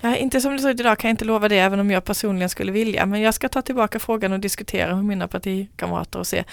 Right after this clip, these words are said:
Och jag förstod att andra partier hade öppnat för att man gärna ville utreda frågan i alla fall, så om man har lite mer fakta på bordet,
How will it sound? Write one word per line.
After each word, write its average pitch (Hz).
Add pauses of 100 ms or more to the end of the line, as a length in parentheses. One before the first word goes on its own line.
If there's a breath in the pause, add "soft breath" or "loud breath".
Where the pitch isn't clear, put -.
(160 loud breath)
Och -
jag 208
förstod 226
att -
andra 226
partier 220
hade 180
öppnat 180
för 190
att 175
man 175
gärna 175
ville 175
utreda 214
frågan 170
i 165
alla 170
fall, -
så -
om 180
man 180
har 180
lite 180
mer 175
fakta -
på 185
bordet, 196